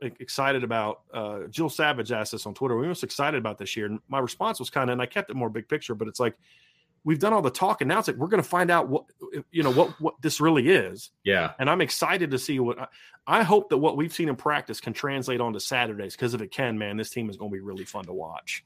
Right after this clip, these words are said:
Speaker 2: Well, I'm, I, I hope I, I am not gonna get in trouble for this, but, you know, y-, you and I go to practice, obviously, together all the time, and,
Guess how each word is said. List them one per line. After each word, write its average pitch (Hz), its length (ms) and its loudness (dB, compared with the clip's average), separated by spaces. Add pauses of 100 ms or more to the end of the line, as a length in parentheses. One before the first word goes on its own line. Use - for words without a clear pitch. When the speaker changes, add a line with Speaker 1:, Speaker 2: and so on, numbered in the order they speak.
Speaker 2:
Well, 135 340 12
I'm, 147 220 8 (120)
I, 123 280 6
I 127 40 8
hope 131 200 8
I, 110 260 8
I 110 200 2
am 101 140 4
not 107 100 0
gonna 104 120 2
get 104 160 2
in 104 60 -8
trouble 98 320 0
for 87 140 -10
this, 82 340 -6
but, 87 460 -2
you 98 160 -4
know, 90 160 -2
y-, - 80 -8
you 147 380 2
and 143 100 8
I 135 100 8
go 120 600 8
to 110 400 0
practice, 98 420 -2
obviously, 95 320 -4
together 90 440 -2
all 82 120 -4
the 78 60 -16
time, 82 420 -6
and, 78 100 -10